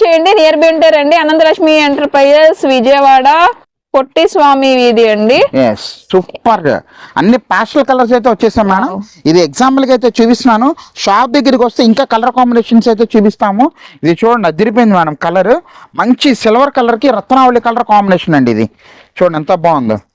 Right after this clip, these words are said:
Speaker 2: ఇదిగోండి పింక్ షేడ్ మేడం. దేని దానికేనండి, ఏ కలర్ కి ఆ కలరే. మీకు ఏది కావాలన్నా దయచేసి నాకు స్క్రీన్ షాట్ తీసి పెట్టండి, కంపల్సరీగా మీకు రెస్పాండ్ అయితే అవుతాము. ఈ సంక్రాంతికి అమ్ముకున్న వాళ్ళకి ఇంకా మంచి మంచి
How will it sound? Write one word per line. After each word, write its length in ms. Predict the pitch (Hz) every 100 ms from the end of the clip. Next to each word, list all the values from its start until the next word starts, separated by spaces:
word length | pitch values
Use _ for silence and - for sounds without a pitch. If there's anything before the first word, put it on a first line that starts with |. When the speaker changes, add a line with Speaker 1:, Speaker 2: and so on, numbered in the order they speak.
| _ _ -
Speaker 2:
ఇదిగోండి 420 | 156 202 202 143
పింక్ 400 | - 247 254 269
షేడ్ 260 | - 226 170
మేడం. 280 | 139 110 104 _ _ _ _ _ _ _ _ _ _ _ _ _ _ _ _ _ -
దేని 320 | 143 240 302
దానికేనండి, 580 | 269 269 269 277 226 208 202
ఏ 140 | 226
కలర్ 300 | 240 247 254
కి 60 | 262
ఆ 160 | 254 214
కలరే. 460 | 233 214 208 175 - - -
మీకు 200 | 220 196
ఏది 280 | 214 262 294
కావాలన్నా 520 | 262 254 254 240 240
దయచేసి 560 | 185 214 247 269 254
నాకు 180 | 269 233
స్క్రీన్ 280 | - 226 247
షాట్ 200 | 277 240
తీసి 180 | 247 220
పెట్టండి, 480 | 233 226 220 277 320 - -
కంపల్సరీగా 600 | 196 214 269 254 269 262
మీకు 200 | 254 220
రెస్పాండ్ 380 | 196 185 247 240
అయితే 160 | 233 233
అవుతాము. 480 | 220 233 220 262 302 - 202
ఈ 120 | 214
సంక్రాంతికి 600 | 233 226 220 269 262 226
అమ్ముకున్న 440 | 262 214 254 294 262
వాళ్ళకి 380 | 254 240 226 254
ఇంకా 260 | 240 285
మంచి 280 | 254 254 269
మంచి 440 | 277 254 269 180